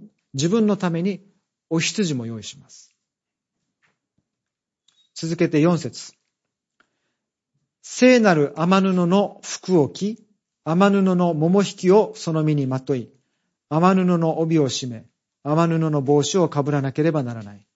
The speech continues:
これらは聖なる衣服である。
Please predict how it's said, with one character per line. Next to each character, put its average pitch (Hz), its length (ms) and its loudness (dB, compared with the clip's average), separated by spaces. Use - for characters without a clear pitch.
こ 190 100 2
れ 202 80 8
ら 190 120 8
は 165 340 0
聖 233 320 6
な 190 120 4
る 143 120 0
衣 175 140 -4
服 170 220 -4
で 127 120 -2
あ 117 60 -10
る。 117 140 -16